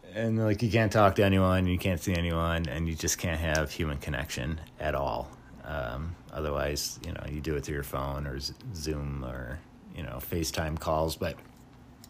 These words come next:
I'm talking about, like, connection, you know? Physical connection with people. Um, it didn't exist for me. And over time, that started to really, uh, kinda shake the way I fundamentally looked at life and looked at a lot of things.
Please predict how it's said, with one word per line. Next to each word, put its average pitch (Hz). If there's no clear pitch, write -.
I'm 113
talking 110
about, 82
like, 92
connection, -
you 90
know? 85
Physical 98
connection 78
with 82
people. 69
Um, 80
it 107
didn't 110
exist 90
for 85
me. 58
And 82
over 90
time, 85
that 85
started 82
to 95
really, 80
uh, 76
kinda 117
shake -
the 127
way 120
I 107
fundamentally 98
looked 92
at 73
life 92
and 85
looked 85
at 78
a 76
lot 87
of -
things. -